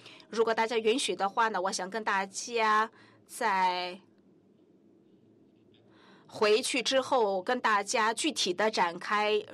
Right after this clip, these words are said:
商谈。我们有，呃，管理层和风险团队和你们坐下来。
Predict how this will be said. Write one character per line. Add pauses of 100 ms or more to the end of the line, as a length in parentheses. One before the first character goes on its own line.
商
谈。 (280)
我
们
有， (260)
呃，
管
理
层
和
风
险
团
队
和
你
们
坐
下
来。